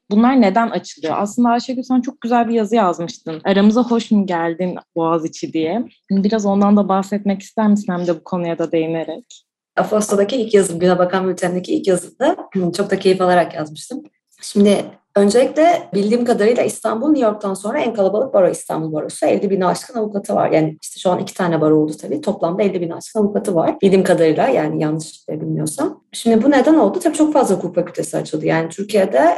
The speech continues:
Speaker 2: bildiğim kadarıyla benim seksen tane hukuk fakültesi var. Örneğin Almanya'da kırk tane, e, Amerika'da da iki yüze yakın. Ama hani Almanya ile Türkiye'nin nüfusu benzer,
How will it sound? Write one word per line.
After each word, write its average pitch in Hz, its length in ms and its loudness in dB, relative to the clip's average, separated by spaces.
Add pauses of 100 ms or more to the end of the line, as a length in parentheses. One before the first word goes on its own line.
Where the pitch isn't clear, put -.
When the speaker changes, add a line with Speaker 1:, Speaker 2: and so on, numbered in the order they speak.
(140)
Speaker 2:
bildiğim 202 300 2
kadarıyla 180 460 -2
benim 208 160 -4
seksen 214 520 -2
tane 196 240 0
hukuk 226 240 -4
fakültesi 214 440 0
var. 151 280 2 (160)
Örneğin 196 240 4
Almanya'da 208 680 2
kırk 233 240 -4
tane, 185 360 -2 (640)
e, 185 100 0
Amerika'da 226 540 2
da 349 60 2
iki 269 240 -2
yüze 190 180 2
yakın. 147 420 -4 (360)
Ama 233 160 0
hani 226 160 2
Almanya 240 440 2
ile 240 120 0
Türkiye'nin 247 420 -2
nüfusu 226 380 -2
benzer, 185 340 0